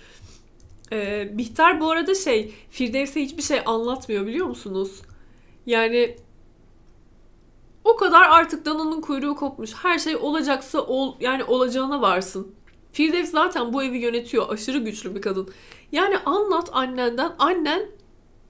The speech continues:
Martha Stewart gibi kadın. Yardım iste yani kadından. Hiçbir bok anlatmıyor kadına. Ya madem bu bokun içine girmişsiniz, artık annenden yardım alabilirsin. Son yani bak altmış ikinci bölümdeyiz. Zaten yetmiş dokuz bölüm dizi.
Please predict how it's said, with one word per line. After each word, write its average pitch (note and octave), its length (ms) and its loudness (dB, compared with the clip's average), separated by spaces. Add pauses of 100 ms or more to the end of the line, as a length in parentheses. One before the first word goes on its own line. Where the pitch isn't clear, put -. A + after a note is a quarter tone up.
(140)
Martha D#4+ 420 2
Stewart D#4+ 400 2
gibi C4+ 200 -2
kadın. C4+ 280 -4
Yardım G#4 460 2
iste - 240 0
yani G#3 300 0
kadından. G3+ 480 -4
Hiçbir F4+ 460 2
bok D#4+ 180 0
anlatmıyor C4 580 0
kadına. G3+ 420 -6 (1040)
Ya C4+ 120 2
madem F4 420 8
bu F4+ 100 0
bokun E4+ 240 2
içine D#4+ 260 -2
girmişsiniz, E4 840 -2 (380)
artık G4+ 380 2
annenden F#4 480 4
yardım D#4 400 2
alabilirsin. D4 760 -2
Son A4+ 540 4
yani D4 380 -2 (360)
bak A#3+ 180 -2
altmış - 320 -4
ikinci F#4+ 240 -2
bölümdeyiz. A#3 320 0
Zaten E4 260 0
yetmiş A#3+ 400 -6
dokuz B3+ 300 -2
bölüm G3+ 360 0
dizi. A3 360 -2